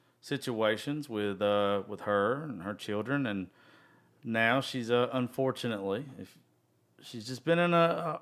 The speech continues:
a, a bad living situation, and we're gonna all try to help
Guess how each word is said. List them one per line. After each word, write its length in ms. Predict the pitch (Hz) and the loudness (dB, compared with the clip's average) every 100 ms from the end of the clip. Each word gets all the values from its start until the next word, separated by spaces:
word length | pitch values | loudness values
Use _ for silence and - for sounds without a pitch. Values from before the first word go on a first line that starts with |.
| - | -8
a, 40 | |
a 20 | 139 | 0
bad 280 | 175 208 | 2 2
living 320 | 180 175 127 101 | 0 0 0 -4
situation, 720 | 101 - 98 95 - 90 95 | -8 -6 -4 -4 -6 -12 -8
and 180 | 98 110 | -6 -2
we're 140 | 131 | 0
gonna 240 | 143 139 | 4 4
all 220 | 127 127 127 | 6 4 4
try 200 | 131 120 | 2 2
to 80 | |
help 460 | 98 120 123 123 | 2 4 4 4